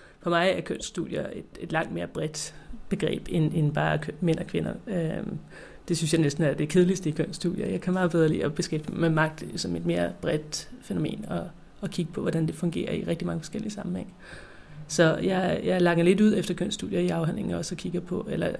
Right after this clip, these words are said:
påpeger, at der er en tendens til, at vi snakker meget om hvide heteroseksuelle kvinder og deres problemer inden for kønsstudierne, og jeg synes, vi, det er på tide, at vi, øhm, vi prøver at brede det lidt og se på,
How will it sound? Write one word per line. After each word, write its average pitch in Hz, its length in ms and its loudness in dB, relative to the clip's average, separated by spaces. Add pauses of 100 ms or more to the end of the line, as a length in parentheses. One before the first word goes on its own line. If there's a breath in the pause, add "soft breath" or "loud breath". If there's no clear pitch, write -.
(200)
påpeger, 175 500 4
at 165 300 -6
der 165 60 -2
er 165 60 2
en 160 80 2
tendens 180 360 0
til, - 120 -4
at 165 60 0
vi 170 120 -4
snakker 175 280 -2
meget 202 400 4
om 160 360 0
hvide 185 540 0
heteroseksuelle 180 580 -2
kvinder 185 260 2
og 185 60 -2
deres 196 200 0
problemer - 500 -2 (100)
inden - 160 0
for - 80 -10
kønsstudierne, - 600 -6
og - 60 -2
jeg 185 140 -2
synes, 170 280 -4
vi, - 40 -4
det - 920 -12
er 175 40 -2
på - 80 -10
tide, 285 360 6
at 233 80 2
vi, 220 220 6
øhm, 156 380 2 (240)
vi 196 140 -4
prøver 180 340 4
at - 480 -4 (360)
brede 165 180 6
det 175 80 2
lidt 156 200 2
og - 100 -6
se - 300 -6
på, - 220 -4